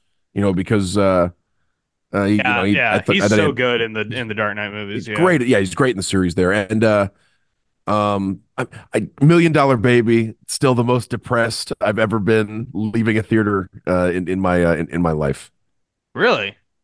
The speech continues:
Speaker 2: That
Speaker 1: Oh,
Speaker 2: was
Speaker 1: yeah.
Speaker 2: pretty, that was pretty rough. That
Speaker 1: I
Speaker 2: one
Speaker 1: went in
Speaker 2: still
Speaker 1: cold. I went into Million Dollar Baby cold.
Speaker 2: Oh,
Speaker 1: And
Speaker 2: yeah,
Speaker 1: so, and,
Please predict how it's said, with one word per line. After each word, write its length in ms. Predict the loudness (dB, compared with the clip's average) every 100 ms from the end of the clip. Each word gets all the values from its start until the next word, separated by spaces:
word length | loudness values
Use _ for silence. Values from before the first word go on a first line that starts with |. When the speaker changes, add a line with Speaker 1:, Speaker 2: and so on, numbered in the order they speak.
| _ _ _ _ _
Speaker 2:
That 140 | 0
Speaker 1:
Oh, 60 | 2
Speaker 2:
was 80 | 2
Speaker 1:
yeah. 80 | 2
Speaker 2:
pretty, 240 | 0 -2 -6 _ _ -4
that 260 | -2 -4 _ _ _
was 140 | -6 -2
pretty 220 | 0 2
rough. 260 | 0 -2 -2
That 140 | 0
Speaker 1:
I 40 |
Speaker 2:
one 120 | 2 4
Speaker 1:
went 120 | 4
in 80 | 2
Speaker 2:
still 120 | 2
Speaker 1:
cold. 340 | 2 2 0
I 120 | -2 -2
went 160 | -2
into 120 | -2
Million 240 | -2 0 0
Dollar 180 | -2 -2
Baby 280 | -4 -6
cold. 240 | -8 -6 0
Speaker 2:
Oh, 560 | 2 4 4 4 4 4
Speaker 1:
And 120 | 2
Speaker 2:
yeah, 220 | 2 2
Speaker 1:
so, 300 | 0 0
and, 60 | -2